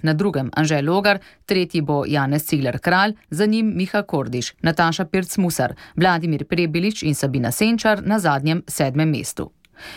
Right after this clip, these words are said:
Volitve potekajo tako, da obkrožimo zaporedno številko pred kandidatom, ki ga izberemo.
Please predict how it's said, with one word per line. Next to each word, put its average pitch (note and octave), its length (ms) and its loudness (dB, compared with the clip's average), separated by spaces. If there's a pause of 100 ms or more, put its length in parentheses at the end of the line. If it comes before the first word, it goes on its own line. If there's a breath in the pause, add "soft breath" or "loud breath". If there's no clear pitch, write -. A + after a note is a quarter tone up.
(100)
Volitve A3 480 2
potekajo C#3+ 560 -2
tako, F#3 320 0
da A3+ 160 2
obkrožimo F#3 680 0
zaporedno D#3+ 500 0
številko G#3 480 0
pred A3+ 240 0
kandidatom, F3+ 680 2
ki - 160 -6
ga C3+ 220 0
izberemo. B2+ 640 0